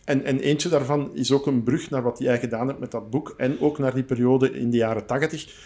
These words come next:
is het feit dat met name één merk, eh, op dit moment Porsche,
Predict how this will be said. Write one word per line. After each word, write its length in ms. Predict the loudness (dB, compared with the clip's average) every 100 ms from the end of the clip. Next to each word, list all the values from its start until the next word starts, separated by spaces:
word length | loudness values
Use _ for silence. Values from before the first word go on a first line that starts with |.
| -20 -20 -20 _
is 140 | 0
het 140 | 0 0
feit 400 | 2 2 0 -8
dat 380 | -2 -2 -2 -16 _ -20 0
met 200 | 0 4
name 340 | 4 6 4
één 280 | 4 4 6
merk, 400 | 4 2 0 -10 -4
eh, 280 | -2 -2 -4
op 120 | -4 -6
dit 120 | -4
moment 300 | -2 -2 -2
Porsche, 320 | -4 -2 -4